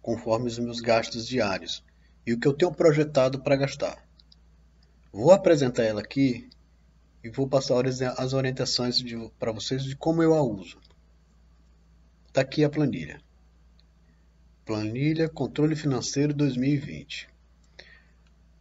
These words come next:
Tem aqui a descrição da despesa,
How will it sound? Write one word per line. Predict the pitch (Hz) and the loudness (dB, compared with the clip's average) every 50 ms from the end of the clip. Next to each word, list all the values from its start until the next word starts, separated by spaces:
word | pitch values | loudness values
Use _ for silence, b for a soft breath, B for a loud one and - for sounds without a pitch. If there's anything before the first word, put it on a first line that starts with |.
| _ _ _ _ _ _ _ _ _ _ _ _ _ _ _ _ _ _ _ _ _ _ _ _ _ _ _ _ _ _ _ | _ _ _ _ _ _ _ _ _ _ _ _ _ _ _ _ _ _ _ _ _ _ _ _ _ _ _ _ _ _ _
Tem | - 160 160 | -2 0 0
aqui | 147 151 - 117 | 0 0 0 0
a | 104 | 0
descrição | 101 107 104 - - 127 127 120 - - 123 127 160 190 - - - - - - _ _ _ _ _ _ _ _ _ _ _ _ _ _ _ _ _ _ _ _ _ _ _ _ _ | 0 -2 -4 -4 -4 -4 -2 -2 0 2 2 2 2 0 -2 -8 -16 -20 -20 -20 _ _ _ _ _ _ _ _ _ _ _ _ _ _ _ _ _ _ _ _ _ _ _ _ _
da | - 95 98 | -2 -2 -2
despesa, | 95 - - - - 98 95 101 117 139 160 | -2 -4 -8 -6 -4 -2 -2 -2 -4 -6 -10